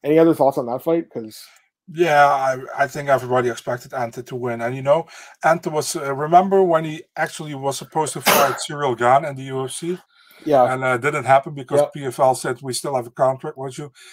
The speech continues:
Speaker 1: Yep.
Speaker 2: Damn, that dude is probably happy he stayed with P-, he had to stay with P F L now. <laughs>
Speaker 1: For sure. Absolutely. Um, Brendan Lofton defeats Bubba Jenkins, gets a knockout in the fourth round. It was a pretty good fight. Bubba Jenkins came to fight, tried his best, but just was not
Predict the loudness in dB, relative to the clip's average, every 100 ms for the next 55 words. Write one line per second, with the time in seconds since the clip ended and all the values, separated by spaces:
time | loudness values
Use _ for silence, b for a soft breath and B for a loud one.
0 | -4 -4 0 4 4 4 -2 4 6 6
1 | 2 0 0 0 4 4 2 -2 -8 -6
2 | 0 4 2 0 -2 -2 0 0 0 -4
3 | 0 0 0 -4 -4 -2 -2 -2 -6 -10
4 | _ -8 -6 -8 -8 _ -20 -20 _ _
5 | -8 0 4 4 2 _ _ -2 -2 -2
6 | -4 -4 -6 -8 _ _ _ _ _ _
7 | -2 0 0 -2 -8 _ _ _ 0 4
8 | 4 4 4 4 0 -6 -4 -4 -2 -2
9 | -2 -6 -6 -8 -10 _ -6 -6 -4 -4
10 | -4 -4 -6 -6 -8 -6 -4 -6 -4 -2
11 | 0 2 2 4 4 4 4 2 2 0
12 | 0 -6 -6 -4 -4 -4 -2 -4 -2 -6
13 | -6 -6 -10 -10 -14 -12 -8 -2 -2 -2